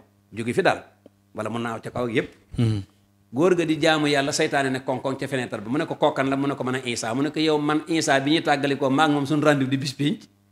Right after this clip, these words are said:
Speaker 1: Lu muy wut fii fi man?"
Speaker 2: Hmm.
Speaker 1: Mu ne ko, "Génnal ma wax la." Mu ne ko, "Waay Isaa, dootuma
Speaker 2: Génn,
Speaker 1: génnati.
Speaker 2: waaw.
Speaker 1: Yow maag yow confirmé nañ ba noppi. Man
Speaker 2: Hmm.
Speaker 1: li ñu waxante maag yow."
Speaker 2: Ba, parce que xam na Isaa.
Speaker 1: Waaw,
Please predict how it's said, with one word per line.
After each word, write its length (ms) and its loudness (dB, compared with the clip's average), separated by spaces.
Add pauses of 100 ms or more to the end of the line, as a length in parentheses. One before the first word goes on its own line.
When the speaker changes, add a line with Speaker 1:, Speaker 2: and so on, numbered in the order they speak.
(320)
Speaker 1:
Lu 80 2
muy 100 4
wut 140 4
fii 160 -2
fi 100 2
man?" 300 2
Speaker 2:
Hmm. 320 0 (720)
Speaker 1:
Mu 80 2
ne 60 8
ko, 80 2
"Génnal 240 6
ma 100 2
wax 80 2
la." 60 0
Mu 60 2
ne 60 2
ko, 80 0 (100)
"Waay 260 4
Isaa, 200 4
dootuma 260 0
Speaker 2:
Génn, 180 8
Speaker 1:
génnati. 220 6
Speaker 2:
waaw. 160 4
Speaker 1:
Yow 140 6
maag 140 6
yow 100 2
confirmé 380 4
nañ 120 2
ba 80 -4
noppi. 240 -6
Man 140 6
Speaker 2:
Hmm. 60 4
Speaker 1:
li 60 4
ñu 60 0
waxante 240 0
maag 200 4
yow." 140 0
Speaker 2:
Ba, 120 0
parce 140 -2
que 60 2
xam 160 6
na 120 8
Isaa. 380 8 (120)
Speaker 1:
Waaw, 220 -4